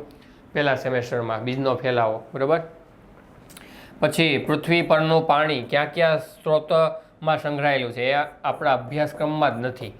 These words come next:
બરાબર, ચાલો, કયા પાણીને દૂષિત પાણી કહે છે? બરાબર, તો સીવેજ એ કેવું પાણી છે? દૂષિત પાણી છે. બરાબર, સીવેજ વિશે આપણે આપી દેવાનું. કાર્બનિક અને અકાર્બનિક કચરો છે, એમાં નિલંબિત અથવા કેવો થયેલો હોય?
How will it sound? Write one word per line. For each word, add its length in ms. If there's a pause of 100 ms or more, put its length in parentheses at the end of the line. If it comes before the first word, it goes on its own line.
(140)
બરાબર, 300 (560)
ચાલો, 180
કયા 520 (100)
પાણીને 420
દૂષિત 440
પાણી 260
કહે 340
છે? 200 (960)
બરાબર, 140
તો 100
સીવેજ 440
એ 160
કેવું 260
પાણી 260
છે? 160
દૂષિત 380
પાણી 280
છે. 120 (160)
બરાબર, 500
સીવેજ 400
વિશે 220
આપણે 200
આપી 200
દેવાનું. 280
કાર્બનિક 520
અને 140
અકાર્બનિક 600
કચરો 300
છે, 140
એમાં 340
નિલંબિત 520
અથવા 220
કેવો 260
થયેલો 360
હોય? 220